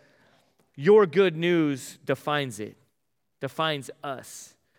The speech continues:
And Lord, that we would, um, i-, indeed sing, sing out this good news, sing out joy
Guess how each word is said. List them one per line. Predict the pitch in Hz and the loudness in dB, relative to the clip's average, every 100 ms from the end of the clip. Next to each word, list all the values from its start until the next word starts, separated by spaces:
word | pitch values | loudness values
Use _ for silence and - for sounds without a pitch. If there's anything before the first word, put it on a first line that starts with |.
| - | -12
And | 143 | -2
Lord, | 170 156 | 0 2
that | 156 | 0
we | 151 180 | 0 -2
would, | 175 170 131 - - - | 2 2 0 -8 -12 -2
um, | 151 139 127 - - | -2 -2 -10 -16 -6
i-, | 151 | -4
indeed | 185 160 151 180 139 | -2 -2 -2 -4 -4
sing, | - - 190 180 170 160 _ - | -6 0 0 0 -6 -10 _ -14
sing | - - 202 175 | -10 -4 0 2
out | 180 170 | 0 0
this | 160 - | -4 -4
good | 160 147 | -4 -4
news, | 147 143 139 | -4 -4 -4
sing | - 170 165 | -6 -6 0
out | 165 165 | 0 -2
joy | 127 165 165 160 | -4 0 2 2